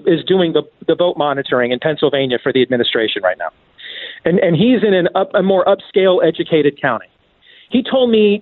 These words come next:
two days ago in an hour, all right, he was able to successfully challenge nine ballots, filled out incorrectly, questionable signatures, different ink on the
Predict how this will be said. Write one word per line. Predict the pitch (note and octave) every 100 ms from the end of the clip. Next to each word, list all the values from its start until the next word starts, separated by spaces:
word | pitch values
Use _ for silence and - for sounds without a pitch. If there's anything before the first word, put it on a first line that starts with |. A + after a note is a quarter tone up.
| -
two | A3
days | F#3 E3+
ago | C#3+ C3+ B2 C3+
in | D#3
an | D#3
hour, | E3+ F3 D3 G#2 - _ _ _ _ -
all | D3
right, | D#3+
he | F3 G#3+
was | F3
able | F#3 F3+
to | F3 -
successfully | F3 F#3+ E3+ - E3+
challenge | - D#3+ D3 C#3 C3
nine | C#3+ C#3+ C#3
ballots, | B2 A2 G2+ - - - _ _ _ _ -
filled | F#3
out | F#3+ F#3
incorrectly, | F#3+ F#3+ F#3 F3 F3 F3 F3 - _ _ _
questionable | - G#3+ - G3 F3+ F#3 G#3
signatures, | F#3 F#3 F#3+ F3+ E3+
different | - G3 F#3+ -
ink | F#3 F3+
on | E3+
the | E3